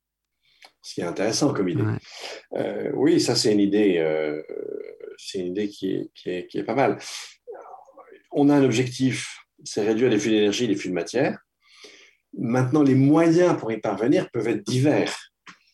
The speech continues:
Speaker 1: Et une monnaie, euh, ayant pour référent, euh, non pas l'or, l'étalon or, mais l'étalon carbone, et avec un étalon carbone qui a la différence de l'étalon or,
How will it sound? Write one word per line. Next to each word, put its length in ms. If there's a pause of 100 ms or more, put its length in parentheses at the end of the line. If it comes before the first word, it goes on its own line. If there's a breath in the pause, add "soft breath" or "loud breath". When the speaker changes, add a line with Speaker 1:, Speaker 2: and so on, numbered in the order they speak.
(160)
Speaker 1:
Et 240
une 180
monnaie, 720 (100)
euh, 440 (400)
ayant 340
pour 240
référent, 800
euh, 60
non 120
pas 160
l'or, 300
l'étalon 400
or, 300
mais 60
l'étalon 340
carbone, 500 (920 loud breath)
et 160
avec 320
un 80
étalon 320
carbone 420
qui 100
a 40
la 80
différence 360
de 60
l'étalon 400
or, 480